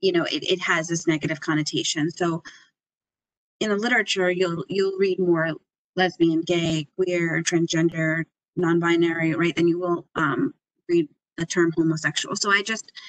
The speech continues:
encourage you to be mindful of that, um, when talking about patients, when talking to patients, right? Again, kind of listening for how they just, how they identify themselves or asking them. Um, history, heterosexuality has been considered the norm. I,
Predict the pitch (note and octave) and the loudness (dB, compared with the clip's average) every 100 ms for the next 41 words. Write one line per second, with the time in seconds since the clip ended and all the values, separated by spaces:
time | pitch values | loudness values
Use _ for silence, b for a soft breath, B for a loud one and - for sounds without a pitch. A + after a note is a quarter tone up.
0 | B G3+ F#3+ G3+ F#3+ F#3 F3+ F3 E3 E3+ | B -2 2 2 2 2 4 4 4 2
1 | E3+ E3 D#3+ D#3+ D#3 D#3 D3+ D#3+ E3 E3+ | 0 -2 0 0 2 0 -2 -2 0 2
2 | F3 F#3 - E3 - D#3 C4 C#4+ B3+ A3+ | 2 0 0 -2 0 2 2 2 -2 -2
3 | G3 F#3+ D3+ D3+ D3 D3 D3 A3+ F#3+ F3+ | -2 0 -2 -2 0 0 0 -2 2 2
4 | F3 E3 E3+ - B B _ F3 E3 F#3+ | 2 2 0 -2 B B _ -2 0 0
5 | F#3+ F3+ F3 G3+ G3+ F#3+ F3 E3 E3 E3 | 2 2 2 0 0 0 0 2 2 0
6 | D#3+ D#3+ D#3+ D#3+ D#3 - - F3+ E3+ E3+ | -2 -2 0 -2 -4 -6 -4 0 2 2
7 | E3 E3+ C#3+ D3+ D#3+ D#3 D#3+ C3+ D#3 E3 | 0 2 2 2 0 0 0 0 0 0
8 | C3+ C#3+ - - - - - D3+ A2+ F2 | 0 0 -2 -4 -4 0 0 0 0 0
9 | F#2+ A3 - B B B B B - F3+ | 0 -2 -8 B B B B B 0 2
10 | E3+ E3 F3 _ _ b b _ _ _ | 4 2 0 _ _ b b _ _ _
11 | - B3 - G#3+ G#3 G#3+ G3+ G3 G3 - | -6 -6 -2 0 0 2 0 0 -2 -2
12 | F#3+ F3+ F3+ F3+ F3 F3+ F3 F3 - F3 | 0 2 2 0 2 0 2 -2 -2 0
13 | E3+ E3 F3+ G3+ G3 E3+ D3+ | 2 4 2 2 2 2 0